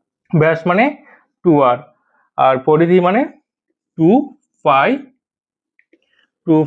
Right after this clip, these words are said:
পাই আর। এই যে বৃত্তের ব্যাস, ব্যাস মানে হচ্ছে টু আর, ব্যাসার্ধকে দুই দিয়ে গুণ করলে ব্যাস পাওয়া যাবে। আর পরিধির সূত্র আমরা জানি টু পাই আর।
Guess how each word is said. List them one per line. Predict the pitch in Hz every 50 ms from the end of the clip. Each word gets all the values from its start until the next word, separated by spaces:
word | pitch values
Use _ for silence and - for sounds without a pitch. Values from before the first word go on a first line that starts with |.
| 151
পাই | 160 156 170 240 277 277 - _ _ - 151 135
আর। | 131 123 120 - _ _ _ _ _ _ _ _ -
এই | 156 147 135
যে | 127 127 117 120 - -
বৃত্তের | 160 160 151 156 - 185 170
ব্যাস, | 147 151 151 160 190 190 - - - _ _ _ _ _ _ _ _ - - 143
ব্যাস | 143 147 160 156 - -
মানে | 175 165 170
হচ্ছে | 165 - - 190 180 -
টু | - 175 139
আর, | 135 127
ব্যাসার্ধকে | 131 139 143 - 170 156 151 160 156 165
দুই | 160 156 156
দিয়ে | 151 156 156
গুণ | 151 156 156
করলে | 151 165 185 214 254 311 - - _ _ _ _ _ _ -
ব্যাস | 143 143 147 143 143 - -
পাওয়া | 165 143 135 131
যাবে। | 131 123 131 131
আর | 131 127
পরিধির | - 160 151 156 160 160
সূত্র | - 165 147 - - 156
আমরা | 151 151
জানি | 156 160 185 233 247 247
টু | - 170 151 151 151 -
পাই | 175 196 262 294 320 - _ _ _ -
আর। | 165 156 143 131